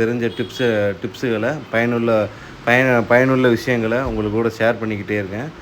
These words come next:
கண்டிப்பா நம்ம சேனலை சப்ஸ்கிரைப் பண்ணி வச்சுக்கோங்க. மறக்காம பெல் பட்டனை கிளிக் பண்ணி வச்சுக்கோங்க. அப்பதான் நாம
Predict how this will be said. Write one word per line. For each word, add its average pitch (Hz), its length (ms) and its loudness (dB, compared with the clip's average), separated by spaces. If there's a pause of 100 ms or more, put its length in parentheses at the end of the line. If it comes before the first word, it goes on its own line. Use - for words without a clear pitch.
(440)
கண்டிப்பா 120 320 2
நம்ம 113 220 4
சேனலை 113 460 4
சப்ஸ்கிரைப் 104 420 0
பண்ணி 107 160 0
வச்சுக்கோங்க. 101 400 -4 (120)
மறக்காம 113 460 0
பெல் 107 220 0
பட்டனை 101 300 -2
கிளிக் 98 180 -8
பண்ணி 110 160 0
வச்சுக்கோங்க. 92 420 -4 (460)
அப்பதான் 120 380 4
நாம 104 180 4